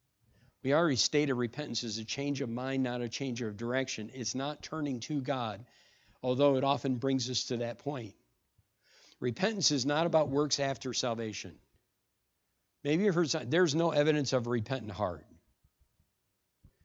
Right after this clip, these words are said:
Um, look in Acts twenty, twenty-six, twenty. You're there, right?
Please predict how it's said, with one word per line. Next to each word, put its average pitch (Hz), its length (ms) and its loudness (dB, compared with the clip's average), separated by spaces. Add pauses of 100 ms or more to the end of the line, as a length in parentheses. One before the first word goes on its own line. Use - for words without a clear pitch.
(520)
Um, 98 280 -4 (2750)
look 196 180 4
in 165 80 6
Acts 123 240 0
twenty, 123 540 -2
twenty-six, 123 420 -4
twenty. 101 200 -6
You're 117 180 -4
there, 98 200 -6
right? 110 260 -10